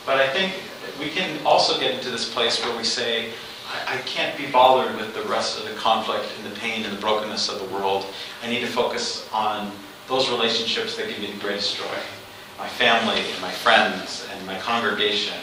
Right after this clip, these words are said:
or, you know, what's right here in front of me." And that is good, but it can be twi-, become twisted.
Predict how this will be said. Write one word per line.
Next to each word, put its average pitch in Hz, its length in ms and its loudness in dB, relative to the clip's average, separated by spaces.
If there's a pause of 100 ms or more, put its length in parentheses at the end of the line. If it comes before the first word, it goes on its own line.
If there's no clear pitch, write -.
or, - 60 -8 (240)
you 110 80 -8
know, 110 100 -2
what's 147 240 4
right 127 220 4
here 107 100 2
in 104 100 -2
front 101 200 -4
of - 100 -8
me." - 60 -12 (840)
And - 100 -4
that - 200 2
is - 200 0
good, - 400 6 (240)
but 143 200 8
it 143 60 2
can 147 100 -4
be 160 120 -4
twi-, - 240 -2
become 151 240 -6
twisted. 117 500 0